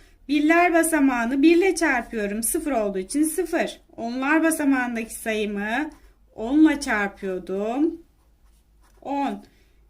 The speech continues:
Bize sorduğu buradaki altı rakamı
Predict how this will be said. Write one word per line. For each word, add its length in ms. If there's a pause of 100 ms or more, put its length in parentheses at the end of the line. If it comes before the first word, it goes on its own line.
(140)
Bize 280
sorduğu 1120 (420)
buradaki 680
altı 480
rakamı 680